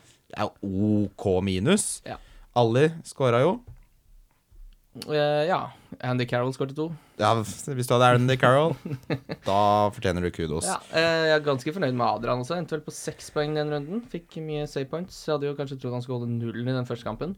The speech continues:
Speaker 2: men, eh, totalt sett, ålreit det.
Speaker 1: Ja, det er,
Speaker 2: Går
Speaker 1: det
Speaker 2: inn i
Speaker 1: er
Speaker 2: fem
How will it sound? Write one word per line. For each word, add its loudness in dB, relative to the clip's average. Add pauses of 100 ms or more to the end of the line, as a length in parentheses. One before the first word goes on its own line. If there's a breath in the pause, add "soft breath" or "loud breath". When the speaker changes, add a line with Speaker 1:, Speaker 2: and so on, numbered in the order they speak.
Speaker 2:
men, -8 (140)
eh, -8 (380)
totalt -4
sett, -4 (240)
ålreit -2
det. -4
Speaker 1:
Ja, -8 (100)
det -6
er, -2
Speaker 2:
Går 4
Speaker 1:
det 6
Speaker 2:
inn 8
i 6
Speaker 1:
er 2
Speaker 2:
fem -6